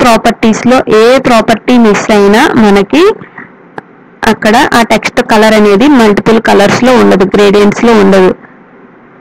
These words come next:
So ఇప్పుడు నేను ఈ కలర్ ట్రాన్స్పరెంట్ అనే ప్రాపర్టీని తీసేస్తున్నా. ఇప్పుడు కూడా మనకి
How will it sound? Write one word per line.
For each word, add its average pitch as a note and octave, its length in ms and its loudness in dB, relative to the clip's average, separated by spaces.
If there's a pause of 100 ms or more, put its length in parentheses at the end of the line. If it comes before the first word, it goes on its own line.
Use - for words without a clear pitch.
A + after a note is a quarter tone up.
(880)
So C4+ 80 -2 (160)
ఇప్పుడు G#3+ 300 -2
నేను A3 180 2 (380)
ఈ - 20 0 (160)
కలర్ A3 260 2 (120)
ట్రాన్స్పరెంట్ A#3 580 0
అనే A3+ 120 2 (120)
ప్రాపర్టీని G#3+ 580 0
తీసేస్తున్నా. G3+ 580 0 (1000)
ఇప్పుడు A3+ 220 -2 (100)
కూడా G#3+ 120 2 (120)
మనకి A3 300 0